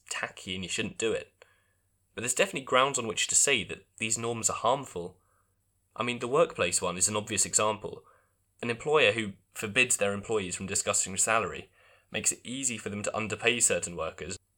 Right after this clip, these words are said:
knowing they'll never find out that their co-workers,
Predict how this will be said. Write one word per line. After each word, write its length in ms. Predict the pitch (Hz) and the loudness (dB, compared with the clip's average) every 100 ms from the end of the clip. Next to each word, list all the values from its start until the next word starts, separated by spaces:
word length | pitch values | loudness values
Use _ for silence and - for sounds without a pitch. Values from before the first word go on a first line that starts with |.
| _ - | _ -2
knowing 400 | 131 151 139 107 | 2 2 2 2
they'll 140 | 107 | 2
never 220 | 113 107 | 2 -2
find 300 | - 107 101 | 0 0 2
out 200 | 117 113 | 0 0
that 80 | 95 | 0
their 140 | 95 | -2
co-workers, 760 | - 120 113 90 78 85 90 | 0 -2 0 -2 -4 -8 -6